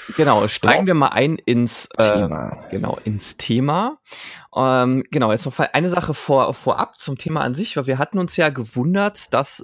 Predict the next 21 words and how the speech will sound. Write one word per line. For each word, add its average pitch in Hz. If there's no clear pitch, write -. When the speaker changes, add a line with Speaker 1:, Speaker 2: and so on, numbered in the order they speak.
Speaker 1:
äh, 127
im 117
Scrum 131
Guide 139
selbst -
bis -
zweitausendelf 135
zurück -
immer 143
nur 143
von 131
Sprint -
Planning 135
Teil 127
eins 139
und -
Teil 143
zwei 110
die 113
Rede -
ist. -